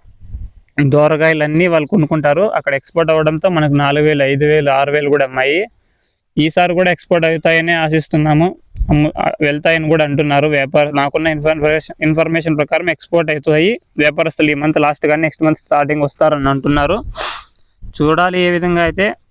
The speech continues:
రేట్లు అమ్ముతాయి. ఇంకా మనం వదిలిన మందులు అయితే చూద్దాం నా ఒకసారి. ఇది వచ్చి కాల్షియం నైట్రేట్ నా, సిఎన్, యారా కంపెనీది కాల్షియం నైట్రేట్.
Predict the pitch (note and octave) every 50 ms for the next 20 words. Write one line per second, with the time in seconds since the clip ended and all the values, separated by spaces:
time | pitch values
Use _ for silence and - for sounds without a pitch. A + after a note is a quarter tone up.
0 | _ _ _ _ - D#3 D#3+ D3+ D3+ D3 C#3+ C#3+ D#3 D#3+ D#3+ D#3 D3+ D3+ D3 D3
1 | D3+ D#3 D#3+ D#3+ F#3+ G3+ G3 F#3 E3 D3+ D3+ D#3 D#3+ F3 F#3 F3+ E3 E3 D#3+ -
2 | E3 D3 C#3+ C#3+ C#3+ C#3+ C#3 C3+ - - D#3 D3+ D#3+ G3 A3+ A3 - - - _
3 | _ - - - - - - _ - - - - - _ _ - - - - -
4 | - - _ - D3+ D#3 D#3+ D#3+ - - A#3 A3+ - - - D#3 E3 E3+ - G3
5 | F#3 F3+ E3 D3+ C#3+ C#3 D3 C#3 C3 A#2+ A#2+ A#2+ B2+ B2 - - - - - -
6 | - F#3+ F#3+ F3+ F3 D#3+ C#3 A#2+ - _ - _ _ _ _ _ _ _ _ _
7 | _ _ _ _ _ _ _ _ _ _ _ _ _ _ - _ _ _ - G#2+
8 | A2+ - _ _ _ _ _ _ - - _ _ _ - G#3+ - D3+ D#3+ E3 E3+
9 | F3 E3 D#3+ D3 C#3+ D3 D3 D3+ F3+ G#3 - F3 D3 D3+ D#3 - E3+ D#3+ D#3 C#3+
10 | C3 B2 - C#3 B2+ B2+ C#3+